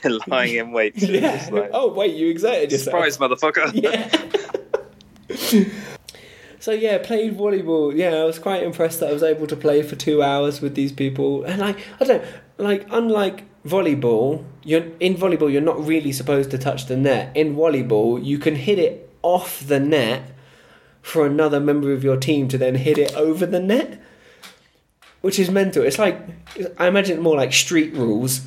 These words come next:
Speaker 2: Like, there's not
Speaker 1: Yeah.
Speaker 2: re-, really many rules apart from you're not allowed to touch it more than three times.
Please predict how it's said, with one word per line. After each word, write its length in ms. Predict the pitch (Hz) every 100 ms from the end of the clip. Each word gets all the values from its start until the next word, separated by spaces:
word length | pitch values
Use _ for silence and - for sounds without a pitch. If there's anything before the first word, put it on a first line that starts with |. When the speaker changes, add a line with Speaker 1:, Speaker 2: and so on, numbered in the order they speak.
| - - - _ -
Speaker 2:
Like, 320 | 143 135 135
there's 160 | 151 170
not 140 | 147
Speaker 1:
Yeah. 180 | 131 95
Speaker 2:
re-, 240 | 156 135
really 340 | 139 185 165 143
many 300 | 139 135 127
rules 300 | 135 131 127
apart 300 | 135 127 131
from 260 | 123 127
you're 100 | 135
not 140 | 139 127
allowed 200 | 123 120
to 80 | -
touch 200 | 131 131
it 80 |
more 200 | 127 123
than 140 | 117 117
three 220 | 127 123
times. 640 | 123 120 110 113 110 -